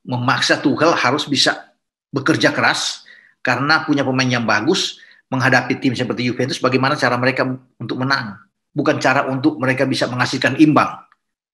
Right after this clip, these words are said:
atau bisa meraih satu poin. Itu tidak ada dalam benak, eh, Tuchel, ya. Kalaupun hasil sembilan puluh menit, ya, itu imbang, oke, tetapi dia tidak berpikir untuk itu. Yang dipikirkan oleh Tuchel, bagaimana mereka datang ke Turin dan bisa memenangkan pertandingan,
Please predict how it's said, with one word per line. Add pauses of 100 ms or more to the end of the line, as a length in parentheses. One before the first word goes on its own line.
atau
bisa
meraih
satu
poin.
Itu
tidak
ada
dalam
benak, (560)
eh, (720)
Tuchel,
ya. (320)
Kalaupun
hasil
sembilan
puluh
menit,
ya, (320)
itu
imbang, (580)
oke,
tetapi
dia
tidak
berpikir
untuk
itu.
Yang
dipikirkan
oleh
Tuchel, (420)
bagaimana
mereka
datang
ke
Turin (320)
dan
bisa
memenangkan
pertandingan,